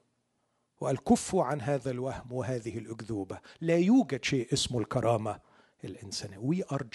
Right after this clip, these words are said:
just animals. We are just animals." اتكلموا عن تحقيق السعادة وتخفيف الألم،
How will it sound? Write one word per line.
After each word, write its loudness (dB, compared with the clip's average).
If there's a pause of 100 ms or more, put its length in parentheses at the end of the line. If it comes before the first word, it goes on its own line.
just -6
animals. -14 (2000)
We 0
are -6
just -8
animals." -10 (680)
اتكلموا 4
عن 0
تحقيق -4
السعادة 0
وتخفيف -4
الألم، -4